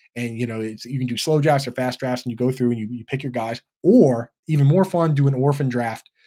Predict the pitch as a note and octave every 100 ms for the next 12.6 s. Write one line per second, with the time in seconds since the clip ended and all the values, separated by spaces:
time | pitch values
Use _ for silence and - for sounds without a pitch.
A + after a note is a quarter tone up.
0 | _ A#2+ A#2 B2 C#3+ C#3 C3+ B2+ A#2+ -
1 | B2+ B2 C3+ C3 B2+ C#3+ C3+ A#2+ D3 D3
2 | B2 C#3 B2+ A#2 C#3 C3+ B2+ B2 A2+ A#2+
3 | C3+ E3+ G3 - _ _ _ B2+ B2 E3+
4 | F3 A#2 C3+ D3+ D3 A2+ C#3+ E3 A#2 G#2+
5 | G2 - _ _ C#3 B2 A2+ - _ B2+
6 | B2 B2+ B2+ E3+ D#3+ A#2+ A2 - A#2+ A#2
7 | - _ _ C#3+ E3 G#3 C#3+ C#3 C#3 -
8 | C#3+ F3+ D3 A#2 C#3+ F3+ - G#2+ G#2 _
9 | _ - C3 C3 D#3+ E3 B2+ B2+ C3+ D3
10 | C#3 C#3 B2 A#2+ A#2+ - C#3+ B2+ G#2+ -
11 | _ _ C3 C#3 B2 C#3+ C#3+ C3+ D3+ C3
12 | B2 B2+ B2 A#2+ A#2